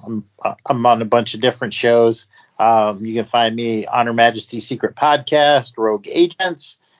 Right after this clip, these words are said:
and on social media, you can find me at Jason Albrecht on Threads and at Jason Albrecht on Instagram.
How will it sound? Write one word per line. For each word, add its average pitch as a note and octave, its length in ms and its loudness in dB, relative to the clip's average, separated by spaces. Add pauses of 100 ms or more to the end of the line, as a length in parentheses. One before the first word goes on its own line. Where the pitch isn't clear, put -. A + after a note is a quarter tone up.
(160)
and D3+ 800 2
on C#3+ 160 -2
social D3 320 -4
media, F#3+ 400 0
you C3 140 0
can A#2 240 0
find C3+ 380 0
me C3+ 320 -6
at C#3 220 4
Jason A#2+ 340 -4
Albrecht C3 680 2 (100)
on A2 300 2
Threads F#3+ 680 0
and A2 480 -2
at B2+ 180 0
Jason G#2 380 -6
Albrecht A#2 400 0
on D3+ 140 4
Instagram. G2 680 0